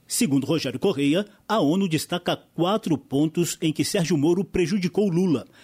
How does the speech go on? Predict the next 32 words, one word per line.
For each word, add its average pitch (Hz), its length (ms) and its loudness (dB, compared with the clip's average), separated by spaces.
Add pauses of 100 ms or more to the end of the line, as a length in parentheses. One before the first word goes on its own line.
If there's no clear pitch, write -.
(140)
a 151 140 -2
detenção 151 680 -2
arbitrária 139 840 -4
feita 170 340 -4
pela 135 160 -2
Polícia 120 300 -8
Federal 160 440 0
em 151 80 4
uma 143 220 2
sala 160 300 -2
do 135 120 0
aeroporto 127 560 -2
de 117 80 -6
Congonhas, 160 600 0 (280)
a 156 140 -4
parcialidade 151 1000 -4
do 113 100 -6
julgamento, 139 560 -2 (240)
a 165 80 -4
difusão 165 460 0
de 165 80 0
mensagens 147 680 0
de 113 140 -4
caráter 135 440 -4
privado 156 560 0
de 101 80 -10
familiares 123 680 -2
de 156 100 0
Lula 175 320 0 (300)
e 196 80 2
o 202 80 2
impedimento 165 720 0